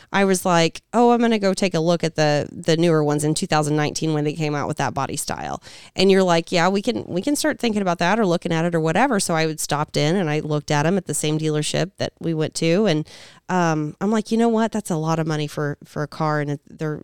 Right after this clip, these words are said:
they're nice and stuff." And he was like, "Well, if you wanna see really nice, you gotta look at the twenty-ones." And that's when I made my mind up. I, <laughs> I told Ryan in two thousand nineteen, I said, "They're coming out with this in twenty-one, and it's only two thousand nineteen, and I know that's a long ways away, but still,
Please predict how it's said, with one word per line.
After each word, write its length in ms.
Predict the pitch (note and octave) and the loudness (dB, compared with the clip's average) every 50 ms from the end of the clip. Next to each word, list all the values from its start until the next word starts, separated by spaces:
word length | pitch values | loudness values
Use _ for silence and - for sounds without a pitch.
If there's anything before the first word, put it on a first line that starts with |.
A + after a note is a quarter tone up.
| _ | _
they're 200 | - - - D#3+ | -14 -4 -2 -2
nice 280 | D#3+ D#3+ D#3 D#3 D3+ - | 0 0 0 0 -2 -2
and 120 | D#3 D#3 | -4 -4
stuff." 280 | D3 - - D3 D3 - | -4 -2 -4 -4 -4 -4
And 80 | D#3 D3+ | -4 -4
he 80 | D3+ | -4
was 120 | D#3 D3 - | -4 -2 -4
like, 140 | D3+ - | -4 -4
"Well, 80 | D3+ D3 | -4 -6
if 80 | C#3 D3+ | -4 -2
you 140 | F#3+ A3+ | -2 -2
wanna 140 | A3+ F#3+ D3+ | 0 0 -2
see 120 | - E3 D3 | -2 -4 -4
really 300 | C#3+ E3 G3 G3+ F3+ D3+ | 0 0 2 2 2 0
nice, 240 | C#3+ C3+ C#3 - | -2 -4 -4 -6
you 40 | - | -2
gotta 160 | D#3+ E3 D#3+ | 0 2 2
look 200 | D#3+ E3 D#3 - | 2 0 -2 -4
at 60 | D3 - | -4 -6
the 100 | C#3+ - | -6 -8
twenty-ones." 580 | - D#3 D3+ D3 D3 D#3 E3+ D#3+ D3+ D3 - - - - - - | -6 -4 -2 -2 0 0 0 0 -2 -4 -6 -10 -14 -20 -18 -6
And 220 | - D#3+ E3+ E3 | -2 -2 0 2
that's 260 | F3 F#3+ G3+ A#3 - C#4+ | 4 4 4 4 2 0
when 100 | B3+ B3+ | 2 4
I 120 | B3 A#3 | 4 4
made 180 | A3+ G3 F#3+ F3+ | 4 2 2 2
my 140 | F3+ E3+ | 0 0
mind 260 | E3 D#3 D3 D3+ D3+ D3+ | 0 0 0 -2 -2 -2
up. 180 | C#3 A#2+ _ - - - - - _ - | -2 -4 _ -8 -20 -20 -20 -20 _ 0
I, 320 | F3 F#3 G3 A#3 C#4 C#4+ - - B3+ - - - - - | 2 4 4 4 4 2 2 2 0 0 0 -6 -12 -14
<laughs> 340 | - - - G4+ - - - | -12 2 2 2 2 2 0
I 100 | - A#3+ | 2 2
told 280 | B3+ - D4 D4+ D#4+ C#4+ | 4 6 6 6 6 6
Ryan 420 | D#4 F4 F4 E4+ C#4 G3+ F3+ F3 - - - - | 6 6 6 6 6 6 4 4 0 -10 -4 2
in 140 | A3 A#3 G#3 | 2 4 4
two 160 | A#3+ C4 A#3 | 4 4 4
thousand 320 | C4 B3+ B3+ B3 B3 A#3+ | 6 4 6 6 6 6
nineteen, 380 | A#3 A3 G3 F#3 - A3 G#3 F3+ | 6 4 4 2 2 2 4 6
I 100 | E3+ E3 | 6 4
said, 300 | - - F3 E3 D#3+ - - - - - - - - - | 6 6 4 4 4 0 -6 -16 -20 -20 -20 -20 -10 -2
"They're 80 | - F#3+ | 0 2
coming 260 | - A#3+ A#3+ B3 B3 | 4 4 4 6 6
out 120 | A#3+ A#3 D#3+ | 4 4 4
with 120 | G#3+ G3+ | 2 2
this 160 | - G#3+ - | 2 2 2
in 100 | G#3 G3 | 4 2
twenty-one, 600 | F3+ F3 G#3+ A3 A3 G#3 G#3 G#3+ G#3+ G#3+ A3+ A3+ - _ _ _ - - - | 4 4 4 6 6 6 6 6 6 4 4 2 -2 _ _ _ -20 -6 2
and 120 | F#3+ G3 G3+ | 4 4 4
it's 100 | - - | 6 6
only 180 | A#3+ A#3 A3 | 6 6 6
two 140 | G#3 - A3 | 4 0 2
thousand 320 | - A3 G#3 G3+ G3+ G#3 | 4 4 4 4 4 4
nineteen, 400 | G3+ G3 G3+ F3+ G3 - G#3 F#3+ | 4 4 2 0 0 0 2 2
and 120 | F#3 F3+ F#3 | 4 4 4
I 60 | F#3 | 6
know 140 | G3+ G#3+ A3+ | 6 8 8
that's 220 | A3+ A3 G3+ - | 8 8 6 4
a 40 | G#3 | 2
long 240 | G3+ G3+ G#3 G#3 G#3 | 2 2 2 2 2
ways 160 | G3+ G#3 G3 | 2 2 2
away, 340 | G3 G3 G3+ G3+ G3+ G#3 G3 _ - - - - - | 2 4 4 4 4 2 0 _ -12 -20 -20 -6 0
but 140 | G#3 F#3+ - | 0 0 0
still, 400 | - - A#3 G3+ E3+ C3+ - | 4 4 6 6 6 4 0